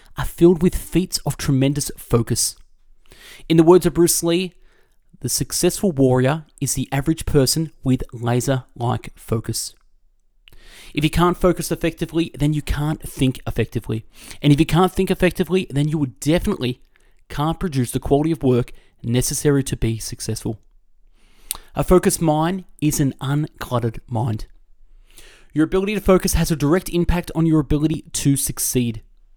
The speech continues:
Stay absolutely focused on what you want, not what you don't want. The secret to all success is to be able to stay focused on exactly what you want, regardless of how long it takes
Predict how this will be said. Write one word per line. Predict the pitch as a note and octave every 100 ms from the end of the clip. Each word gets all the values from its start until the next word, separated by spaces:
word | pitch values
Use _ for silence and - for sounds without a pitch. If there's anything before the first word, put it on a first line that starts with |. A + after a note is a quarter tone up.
| _ _ _ _ - - -
Stay | - E3 -
absolutely | D#3+ - - G3+ F3+ G3 F#3+
focused | - F3 F3+ -
on | C#3+
what | D3+ D3+
you |
want, | A#2+ D#3 A#3+ - -
not | C3 B2+ F3+ G#3+ -
what | B2+ - -
you | D#3+
don't | A2 A#2+ G2+
want. | A2+ A2+ - _ _ - _ _ _ - _ - - -
The | -
secret | - G#3 - -
to | -
all | E3 F3 G3 -
success | - - - - B2 -
is | -
to | D3
be | D3+
able | D#3 E3+
to | G3
stay | - E3+
focused | - E3 F3+ -
on | F3
exactly | C#3 A2 F3 -
what | A3+ -
you | A#3+
want, | E3 D#3 -
regardless | - C#3+ E3 F3
of | E3
how | - - F#3+
long | F#3 F3+
it | -
takes | - D#3 E3+